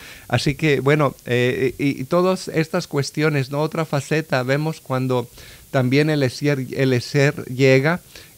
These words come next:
y empieza a, a pedirle al Eterno una, una, una prueba. Y, y, y así tal como él dice que le pide al Padre que, que esa evidencia, bueno, viene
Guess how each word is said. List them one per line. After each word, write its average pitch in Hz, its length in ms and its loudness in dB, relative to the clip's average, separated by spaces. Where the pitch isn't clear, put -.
y 139 220 6
empieza 147 840 2
a, 131 400 0
a 131 80 2
pedirle 165 340 4
al 170 120 2
Eterno 151 460 0
una, 160 340 0
una, 147 640 -2
una 151 260 -2
prueba. 151 440 0
Y, 131 220 6
y, 135 320 2
y 131 300 2
así 160 340 0
tal 170 280 0
como 143 340 0
él 143 460 0
dice 160 400 0
que 127 340 2
le 135 140 4
pide 151 220 4
al 165 120 4
Padre 151 460 2
que, 123 540 0
que 127 440 2
esa 151 400 2
evidencia, 139 680 4
bueno, 143 360 2
viene 135 520 4